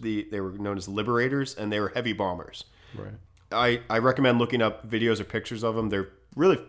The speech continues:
Speaker 1: rather impressive planes. He was assigned to the group in August of forty-three as the operations officer of the seven hundred third Bombardment, Bombardment Squadron.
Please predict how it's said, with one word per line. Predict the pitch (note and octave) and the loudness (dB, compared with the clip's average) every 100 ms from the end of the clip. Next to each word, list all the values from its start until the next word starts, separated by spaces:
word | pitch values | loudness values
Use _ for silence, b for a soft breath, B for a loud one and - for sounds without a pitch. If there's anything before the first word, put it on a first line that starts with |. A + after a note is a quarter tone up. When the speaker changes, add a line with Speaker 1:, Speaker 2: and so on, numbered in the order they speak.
| - _ - | -18 _ -8
Speaker 1:
rather | A#2+ A2 G#2 G2 | 0 2 2 0
impressive | F2+ G#2 F#2 F#2+ F2 b b b - | -4 -4 -4 -6 -12 b b b -6
planes. | G#2 F2+ F2 - - b b b b b - _ - | -4 -4 -4 -8 -8 b b b b b -20 _ -2
He | C3+ | 2
was | B2+ | 2
assigned | A2+ D3 E3+ | 4 4 4
to | G3 | 0
the | |
group | C#3+ C3 B2+ A2+ | 0 0 0 0
in | G#2+ | -4
August | G2+ A2 A2+ A#2 | 0 0 0 -4
of | A#2+ | -8
forty-three | - A2+ G#2 - A2+ A2+ G#2+ | -4 -4 -4 -6 -4 -4 -4
as | G2 F#2 | -6 -6
the | G2+ - | -8 -2
operations | A2 G#2+ A2 B2+ A2 F#2+ - - | -2 0 0 -2 -4 -8 -10 -8
officer | F2+ F2+ - G2+ | -6 -6 -4 -6
of | F#2+ | -6
the | F#2+ | -6
seven | - A#2 A2 | -2 -2 -2
hundred | G#2+ G2+ F2 | -4 -6 -6
third | - A2 G2 | 0 0 0
Bombardment, | F#2 F#2 F#2 F#2+ F#2+ - | -4 -4 -2 -2 -4 -4
Bombardment | G#2 G#2 G#2 G#2 G2+ G2+ - | -2 0 2 2 2 -4 -8
Squadron. | - G2+ F#2+ E2+ C#2 | -6 -2 -2 -4 -12